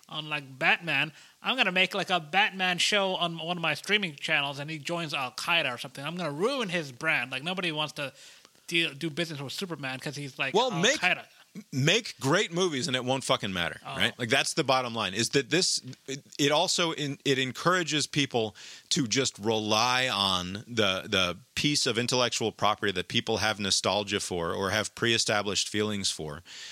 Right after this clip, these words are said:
Speaker 2: That, and that's why we've gotten this entire D C thing over the course of the last fifteen years has lived entirely on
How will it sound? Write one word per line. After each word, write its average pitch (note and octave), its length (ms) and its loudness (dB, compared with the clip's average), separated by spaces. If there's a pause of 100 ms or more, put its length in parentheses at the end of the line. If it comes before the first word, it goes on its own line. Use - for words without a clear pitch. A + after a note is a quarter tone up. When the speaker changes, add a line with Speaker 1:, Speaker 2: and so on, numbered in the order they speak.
Speaker 2:
That, G#2 180 -2 (120)
and A#2+ 160 0
that's B2+ 300 2
why B2 300 2
we've B2 260 0
gotten C3+ 500 0 (200)
this D3 180 2
entire F3+ 560 0
D D#3+ 280 0
C G3+ 280 -2
thing A2+ 300 0
over A#2 180 0
the B2+ 80 0
course D3+ 240 0
of D3+ 60 2
the C#3+ 60 4
last C#3 200 0
fifteen C#3 380 2
years D3+ 260 0 (260)
has D3+ 220 2
lived E3 360 0
entirely E3 760 0
on G#2+ 400 2